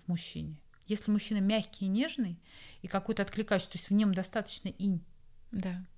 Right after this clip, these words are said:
Speaker 1: то он не будет резистентным таким завоевателем в социуме, он, он будет другим.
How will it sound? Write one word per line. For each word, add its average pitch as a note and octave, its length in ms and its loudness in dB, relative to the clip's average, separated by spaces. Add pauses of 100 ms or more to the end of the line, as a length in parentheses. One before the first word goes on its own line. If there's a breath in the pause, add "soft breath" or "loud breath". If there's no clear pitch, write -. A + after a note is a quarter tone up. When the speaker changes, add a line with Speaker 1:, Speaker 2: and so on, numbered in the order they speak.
(380 loud breath)
Speaker 1:
то G#3+ 120 4
он C#4 240 8
не A3+ 80 10
будет C#4 460 2
резистентным G3+ 800 0
таким G3 320 -2
завоевателем F#3 640 0
в - 40 -6
социуме, E3 540 -6
он, G#3 240 0
он A#3+ 180 6
будет A#3+ 300 2
другим. G3+ 540 4